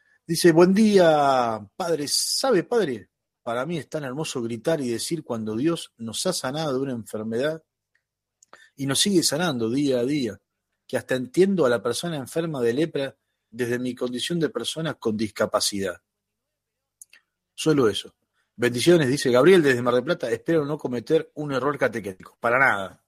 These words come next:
para nada. Al contrario, al contrario. Gracias. Gracias por contar, gracias por narrar,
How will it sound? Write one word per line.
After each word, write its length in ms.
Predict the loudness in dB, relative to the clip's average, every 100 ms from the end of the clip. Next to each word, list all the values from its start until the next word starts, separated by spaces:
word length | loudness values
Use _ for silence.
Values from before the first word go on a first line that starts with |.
| -6
para 200 | -2 -2
nada. 260 | -4 -6
Al 200 | -6 -6
contrario, 680 | -8 -6 0 0 0 -8 -14 _ _ _
al 160 | -10 -8
contrario. 540 | -6 0 0 0 -2
Gracias. 600 | 0 2 2 0 -8 -10 -16 _ _
Gracias 400 | 0 0 0 -6
por 400 | -4 -4 -4 -8
contar, 680 | -6 -6 -2 0 2 0 -4 _ _ _ -6
gracias 320 | -4 -4 -8 _
por 240 | -4 -4
narrar, 720 | -4 -4 0 2 4 4 0